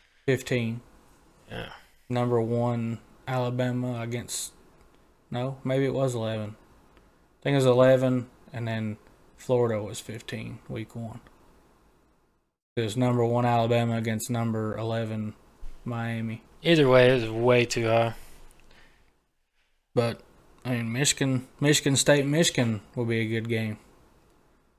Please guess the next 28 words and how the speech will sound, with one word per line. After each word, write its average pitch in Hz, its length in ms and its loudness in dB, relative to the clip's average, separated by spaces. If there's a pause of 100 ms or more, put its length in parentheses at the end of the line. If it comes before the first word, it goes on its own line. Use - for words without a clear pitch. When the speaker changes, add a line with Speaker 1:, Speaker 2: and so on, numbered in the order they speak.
(140)
Speaker 1:
if 107 160 -6
Michigan 123 320 0
State 120 300 0
keeps 117 180 -6
climbing 123 380 -2
up 127 140 -2
the 117 60 -4
rankings. 127 500 -2 (300)
Speaker 2:
Yeah. 113 260 -2 (840)
Speaker 1:
I 113 40 -4
mean, 117 160 0
right 117 160 2
now 123 220 2
it's - 260 -6 (240)
nineteen 123 420 0
and 120 100 -2
twenty. 131 360 -2 (1080)
Michigan's 120 440 -2
nineteen, 127 760 0
Michigan 117 320 -4
State's 120 340 -4
twenty. 127 360 -6 (2000)
And 123 120 6
then 127 340 8 (340)
this 165 240 8
crazy 113 480 2
upset 117 680 -2
that 120 320 -4